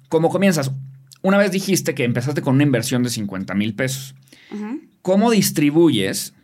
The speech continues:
Speaker 1: ¿No? Imagínate que eres la Steph del pasado. ¿no? O eres una chava ahorita que quiere poner su propia tienda en línea, ¿no?
Speaker 2: Ok.
Speaker 1: ¿Cómo distribuyes esa lana? ¿Hacia dónde, hacia dónde la,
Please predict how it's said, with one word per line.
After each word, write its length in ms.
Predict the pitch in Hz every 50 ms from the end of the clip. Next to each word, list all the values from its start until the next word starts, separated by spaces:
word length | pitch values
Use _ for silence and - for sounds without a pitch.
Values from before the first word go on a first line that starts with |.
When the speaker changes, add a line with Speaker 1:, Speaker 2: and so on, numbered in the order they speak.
| _ _ _ _ -
Speaker 1:
¿No? 140 | 117 117 135
Imagínate 420 | 135 123 120 - 143 147 131 135
que 80 | - 135
eres 120 | 135 131
la 100 | 135 -
Steph 240 | - - - 127 120
del 180 | 127 131 123 131
pasado. 460 | 117 101 104 - 107 98 71 67 - - - - _ _ -
¿no? 180 | - 120 151 -
O 140 | 80 107 113
eres 160 | 123 127 -
una 340 | 127 127 127 127 120 123 - - - _ _ -
chava 360 | - 131 113 110 120 120 -
ahorita 580 | - - 98 95 95 120 135 131 170 180 196
que 120 | 196 143 101
quiere 200 | - 117 110 98
poner 200 | 101 104 107 104
su 160 | 104 107 98
propia 240 | - 113 104 104 104
tienda 200 | - 92 95 85
en 60 | 58
línea, 240 | 50 - - - - -
¿no? 160 | - - - - - - - 208
Speaker 2:
Ok. 100 | 202 -
Speaker 1:
¿Cómo 240 | 156 170 185 196 202
distribuyes 640 | 190 156 131 135 135 127 120 120 135 143 143 139 131
esa 180 | 131 120 135 127
lana? 680 | 123 127 131 135 139 147 160 - - - - - - _ -
¿Hacia 260 | 117 120 - - 117
dónde, 320 | 120 135 143 147 147 143 139
hacia 200 | 135 123 - 127
dónde 160 | 127 131 139
la, 180 | 127 - - -